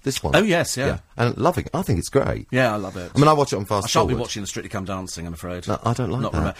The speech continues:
Speaker 2: I'm not interested in Rav, that naff policeman who thinks he's good looking. He's
Speaker 1: I
Speaker 2: a bore.
Speaker 1: I just don't like Strictly Come Dancing
Speaker 2: No.
Speaker 1: at all. But I like Dancing on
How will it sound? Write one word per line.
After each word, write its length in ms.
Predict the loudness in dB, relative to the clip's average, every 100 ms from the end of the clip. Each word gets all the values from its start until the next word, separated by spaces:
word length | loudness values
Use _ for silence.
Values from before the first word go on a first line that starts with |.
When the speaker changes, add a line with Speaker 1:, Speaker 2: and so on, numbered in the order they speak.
| 0
Speaker 2:
I'm 100 | 4
not 120 | 4 4
interested 440 | 0 -2 -2 -2
in 180 | -2 2
Rav, 360 | 2 2 0
that 140 | -4 -2
naff 320 | -2 -2 -6
policeman 400 | -6 -4 -4 -6
who 40 | -6
thinks 220 | -6 -6
he's 120 | -8
good 200 | -6 -4
looking. 340 | -6 -6 -8 -10 -14 -14 -4
He's 160 | -2 0
Speaker 1:
I 20 |
Speaker 2:
a 20 |
bore. 460 | -2 -2 -2 -2 -8 -4
Speaker 1:
I 60 | -4
just 200 | -2 2
don't 240 | 2 4
like 280 | 2 2 2 -6 -20 -14
Strictly 320 | -6 -4 -4
Come 200 | -4 -4
Dancing 340 | -2 0 2
Speaker 2:
No. 260 | 2 0 -2
Speaker 1:
at 120 | -2 -2
all. 60 |
But 140 | 0 2
I 80 |
like 220 | 4 4 2
Dancing 300 | 0 2
on 60 | 2